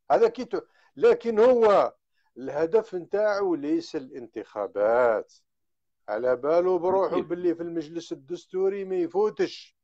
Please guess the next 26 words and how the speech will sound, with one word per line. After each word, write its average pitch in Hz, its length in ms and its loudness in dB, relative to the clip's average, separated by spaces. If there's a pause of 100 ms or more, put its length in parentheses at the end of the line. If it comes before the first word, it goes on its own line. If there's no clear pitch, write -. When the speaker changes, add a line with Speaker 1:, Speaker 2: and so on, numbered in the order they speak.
(160)
Speaker 1:
على 160 140 -2
بالو 220 280 4
بها. 165 80 2
Speaker 2:
راهم 214 280 8
قالوها، 185 560 6
راهم، 139 360 6
راهم 160 180 8
Speaker 1:
هو 208 100 8
Speaker 2:
قالوها. 196 440 10
Speaker 1:
راهو 208 160 4
يهيئ 202 720 0
في - 120 -8
الأرضية، 143 840 -2 (1000)
راه 160 120 2
يهيئ 180 360 0
في - 100 -8
الأرضية 160 520 -2
الناس 170 500 -4
اللي 160 160 -12
يجيو 156 280 -6
من 151 120 -10
بعده، 147 440 -2 (360)
وهاي 220 260 6
بدات 240 260 -2
تبان. 160 460 0 (920)
فهمت؟ 165 180 -4